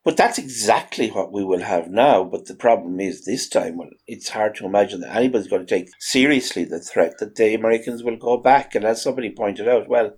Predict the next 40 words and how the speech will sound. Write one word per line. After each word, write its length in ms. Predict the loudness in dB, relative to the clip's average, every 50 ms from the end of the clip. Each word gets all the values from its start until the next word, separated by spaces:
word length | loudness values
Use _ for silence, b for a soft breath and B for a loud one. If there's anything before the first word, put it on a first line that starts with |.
| _ 0
if 340 | 0 0 0 0 -8 -10 -4
you 140 | 0 2 4
got 220 | 4 4 4 2
people 360 | -2 -2 0 0 2 0 -2
who 120 | -2 -4 -4
think 280 | -2 -2 -2 -2 0
that 120 | -2 0 0
we're 100 | 2 4
going 200 | 4 4 4 4
to 80 | 2
be 100 | 2 4
able 140 | 4 4 2
to 80 | -2 -4
solve 360 | 0 4 4 4 4 2 -2
this 240 | -6 -8 -8 -6 -10
with 160 | -10 -10 -10 -18 _ _ -2 2
airstrikes 720 | 4 4 4 2 0 -2 2 4 4 4 2 0 -8 -10
and 160 | -6 -6 -4
drones, 540 | 2 6 6 6 6 4 2 -4 -10 -8 -4
well, 160 | -2 0 2
then 380 | 6 6 6 6 4 -2 -10 -14 _ _ _ _ _ -6
would 220 | -4 -4 -4 -4 -6 -14
you, 60 | -18 -16 _ -14 -14 -12 -8
this, 260 | -6 -4 -4 -4 -6 -10 _ -10 -6 0
as 300 | 2 2 2 2 0 -4
I 100 | -4 -2
said, 300 | 2 4 4 4 2 0
this 220 | -6 -6 -4 -4
is 100 | -4 -4
a 100 | -2 2
landlocked 460 | 4 6 6 4 4 2 0 0 0
country, 500 | 0 0 0 0 0 0 0 0 0 -2 -6 B B B B B B B
and 100 | B 2
you're 120 | 4 4
going 180 | 6 6 4 4
to 80 | 2 -2
require 800 | -4 -4 -4 -4 0 2 4 6 6 6 6 6 4 0 -6 _ _
the 160 | 0 2 2
permission 800 | 2 2 0 -2 -2 -4 -6 -4 -4 -2 -2 -2 -4 -4 -8 -12 -14 -4
of, 260 | 2 4 4 4 2